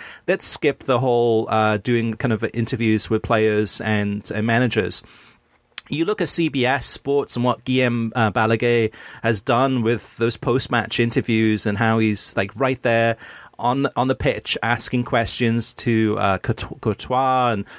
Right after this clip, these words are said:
all these other players, getting some really insight. And you can, you can tell, too, that, uh, Guillaume has a really great relationship with a lot of these players that he's, he's interviewed. Uh, they trust him, uh, vice versa, et cetera.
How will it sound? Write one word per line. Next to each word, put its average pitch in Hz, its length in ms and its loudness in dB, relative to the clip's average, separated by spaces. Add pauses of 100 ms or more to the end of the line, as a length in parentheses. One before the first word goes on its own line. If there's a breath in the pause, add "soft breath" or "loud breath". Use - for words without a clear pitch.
(100)
all 139 120 0
these 147 140 0
other 117 160 2
players, 120 400 2
getting 117 180 0
some 113 140 -2
really 147 340 2
insight. 113 380 0
And 110 100 0
you 113 60 0
can, 131 100 -2 (160)
you 131 100 0
can 120 120 -4
tell, 131 260 0
too, 127 240 0
that, 104 180 0 (300 loud breath)
uh, 117 180 2
Guillaume 123 420 2
has 113 200 0
a 110 100 2
really 123 480 2
great 110 400 0
relationship 110 680 0
with 104 200 0
a 101 80 0
lot 110 200 2
of 113 80 2
these 104 180 -2
players 101 480 0
that - 180 -4
he's, 104 280 -10
he's 117 140 0
interviewed. 107 600 0 (340 loud breath)
Uh, 104 140 0
they 123 160 0
trust - 320 -2
him, 104 640 0
uh, 120 220 -6
vice 110 300 0
versa, 110 320 0
et 98 100 -4
cetera. 107 500 0